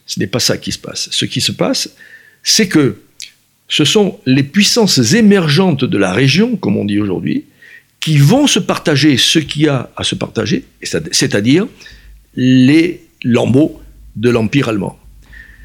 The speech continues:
Et les archipels, les îles que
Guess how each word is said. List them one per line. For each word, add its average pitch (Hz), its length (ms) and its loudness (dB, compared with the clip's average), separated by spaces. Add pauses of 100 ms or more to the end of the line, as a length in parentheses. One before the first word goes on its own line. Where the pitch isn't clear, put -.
(300)
Et 165 440 2
les 127 500 2
archipels, 160 720 0
les 113 340 0
îles 135 480 2 (360)
que 120 100 0